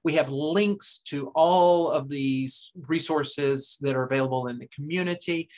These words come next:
So lots of great resources there. You just go to our website. Up at the top of the very banner, it says Caregiver Resources. Click on it, it'll take you straight there. And one of the things that we created when covid started and have continued to maintain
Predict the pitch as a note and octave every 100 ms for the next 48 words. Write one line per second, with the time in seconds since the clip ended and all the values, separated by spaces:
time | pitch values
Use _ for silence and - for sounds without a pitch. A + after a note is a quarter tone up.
0 | - - - D3+ C#3 C3+ C#3+ F3 G3 F#3
1 | C#3 E3 E3 D#3 D3 C#3 C#3+ C3+ C3 B2+
2 | - C3 B2+ C3 B2+ B2+ A#2+ B2 - -
3 | E3 E3+ E3 D#3 D3 D3 F3 - C3+ B2+
4 | C3 C3 D#3+ C#3+ C#3 C3+ C3 D3+ D#3+ D#3+
5 | C#3 D3 D3+ D3+ C#3 C3+ C3+ C3 C3 C3
6 | - C#3 C3+ C3+ C3+ B2+ C3+ _ C#3 C3+
7 | C3+ A#2+ C3 B2+ - D3+ C#3 C3 B2+ A#2
8 | - A#2 A#2+ A2+ - A#2 A#2+ A#2+ B2 A2+
9 | A2+ - - - - - E3 F#3 F#3 E3+
10 | F3+ F3 - D#3 D3+ - D3+ D#3 F#3 D#3+
11 | D3 C#3 C3+ C3+ C3+ D3+ C#3+ C3 - -
12 | B2+ C3 D#3 D3 B2+ A#2+ C3 C3 F3+ F3+
13 | E3+ C3+ B2+ B2+ - B2 B2+